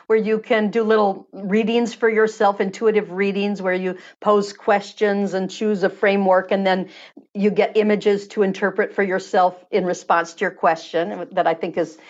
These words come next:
is a great way to practice listening to your own intuition. Um, I've got descriptions of all my books, and, and I have lots of courses available on D V D and,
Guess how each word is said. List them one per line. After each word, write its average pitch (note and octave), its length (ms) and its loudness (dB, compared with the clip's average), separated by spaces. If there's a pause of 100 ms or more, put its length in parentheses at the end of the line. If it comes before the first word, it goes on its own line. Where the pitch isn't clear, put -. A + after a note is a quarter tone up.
(440)
is G#3+ 220 0
a G#3 60 2
great F#3+ 500 -2
way F3+ 400 2
to E3 80 -2
practice F3+ 920 -2
listening F#3 480 -4
to - 60 -12
your E3+ 140 0
own E3 320 0 (200)
intuition. E3+ 760 -2 (440)
Um, G3+ 420 2
I've G#3 300 0
got G#3 440 4
descriptions G#3+ 760 0
of F3 260 -2
all F#3+ 140 6
my F#3+ 160 2
books, G3 500 -4
and, F3 400 -2
and E3 400 -2
I F3 80 2
have E3+ 180 -2
lots F#3 240 2
of - 280 -8
courses G#3 480 0
available E3+ 420 2
on D#3+ 180 2
D E3 140 -8
V E3 180 -8
D G#3+ 520 -2
and, D3+ 200 0